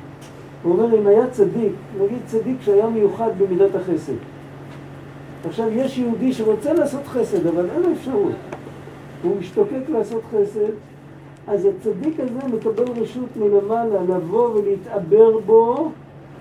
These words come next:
ולעזור לו לעשות חסד. עד כדי כך.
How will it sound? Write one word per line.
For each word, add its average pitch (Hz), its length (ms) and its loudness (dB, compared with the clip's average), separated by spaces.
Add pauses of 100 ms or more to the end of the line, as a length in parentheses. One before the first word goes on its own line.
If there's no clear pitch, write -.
(180)
ולעזור 196 540 4
לו 226 80 2
לעשות 202 380 -2
חסד. 151 260 -6 (880)
עד 214 160 -2
כדי 175 220 2
כך. 143 140 -8